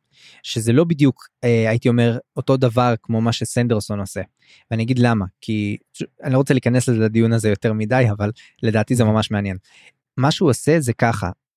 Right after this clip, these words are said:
גם אם יש איזשהם חוקים או נוסחאות שאתה יכול להצליח להבין מתוך הדברים האלה, זה לא אומר שהבנת.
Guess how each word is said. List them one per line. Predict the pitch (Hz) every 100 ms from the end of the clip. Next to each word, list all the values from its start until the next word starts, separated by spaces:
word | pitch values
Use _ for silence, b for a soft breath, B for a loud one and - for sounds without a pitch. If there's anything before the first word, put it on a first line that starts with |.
| -
גם | 127 156 196
אם | 151
יש | 143 147 -
איזשהם | 135 147 165
חוקים | 123 113 - 147 143
או |
נוסחאות | 117 - - 117 127
שאתה | 110 104
יכול | 113 123 127 139 _ -
להצליח | 117 110 - 123 123 -
להבין | 120 101 98 110 151
מתוך | 156 170 165
הדברים | 156 147 165 180
האלה, | 196 220 247 b b b
זה | 123
לא | 135
אומר | 165 170
שהבנת. | - 107 107 104 120 120